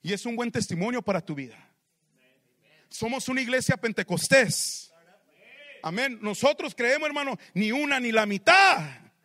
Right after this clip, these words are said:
Pastor, ¿se vale la mitad y la mitad de agua para que se? No, no, no, no, no, nada.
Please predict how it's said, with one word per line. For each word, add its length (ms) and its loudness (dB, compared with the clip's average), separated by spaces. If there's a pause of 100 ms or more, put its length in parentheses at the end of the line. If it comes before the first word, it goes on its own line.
(460)
Pastor, 320 -4
¿se 120 0
vale 240 -2
la 140 -4
mitad 320 -4
y 80 -2
la 140 -6
mitad 260 -4
de 100 0
agua 460 -2
para 220 -6
que 120 -10
se? 240 -8 (580)
No, 180 -6
no, 160 -6
no, 160 -6
no, 120 -2
no, 160 -4
nada. 640 -2